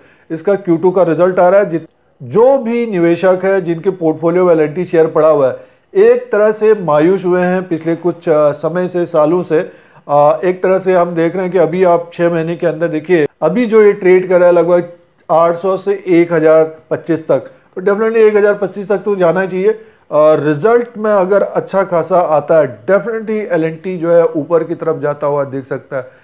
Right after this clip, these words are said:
तो क्यू टू का रिजल्ट आ रहा है और बड़ा ऑर्डर मिल सकता है चौबीस हजार नौ सौ पिचासी करोड़ का। ये इन्फॉर्मेशन थी, जिनके पास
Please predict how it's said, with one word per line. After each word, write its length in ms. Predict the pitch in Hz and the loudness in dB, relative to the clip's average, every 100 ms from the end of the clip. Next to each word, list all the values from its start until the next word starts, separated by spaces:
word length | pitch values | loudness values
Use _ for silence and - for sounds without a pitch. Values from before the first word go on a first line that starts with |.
| _ _ - | _ _ -8
तो 40 | - _ _ _ _ _ | -8 _ _ _ _ _
क्यू 120 | 180 | -4
टू 160 | 190 247 | -2 0
का 120 | 240 | 2
रिजल्ट 360 | 233 202 214 208 | 2 2 0 2
आ 120 | 196 | 2
रहा 220 | 202 208 | 4 4
है 80 | 214 | 4
और 260 | 175 160 151 | 2 2 2
बड़ा 200 | 160 180 | 2 2
ऑर्डर 320 | 175 175 185 | 2 0 -2
मिल 180 | 190 185 | -4 -4
सकता 380 | 175 - 196 | -4 -2 0
है 260 | 185 185 185 | 2 2 2
चौबीस 260 | 160 147 165 | 0 0 0
हजार 280 | 160 170 | 0 -2
नौ 80 | 165 | -2
सौ 120 | 160 | -6
पिचासी 440 | 160 156 156 156 185 | -6 -4 -2 -2 -2
करोड़ 240 | 175 175 | -2 -2
का। 200 | 175 175 | 0 0
ये 240 | 170 151 151 | 0 -2 -4
इन्फॉर्मेशन 600 | 139 151 156 170 185 180 | -4 -4 -4 -4 -6 -6
थी, 160 | 185 | -8
जिनके 260 | 151 139 175 | -8 -8 -4
पास 360 | 180 156 151 | 0 0 0